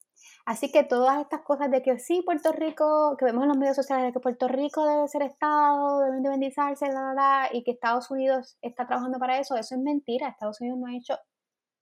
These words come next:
nada. Tal vez sí ha habido, este, intentos, pero intentos, eh, aguados, vamos a ponerlo así.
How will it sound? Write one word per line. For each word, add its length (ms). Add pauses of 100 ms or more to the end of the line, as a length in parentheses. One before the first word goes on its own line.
(100)
nada. 320 (500)
Tal 140
vez 180
sí 180
ha 240
habido, 340
este, 560 (340)
intentos, 920 (580)
pero 260
intentos, 560
eh, 180
aguados, 560
vamos 220
a 60
ponerlo 300
así. 280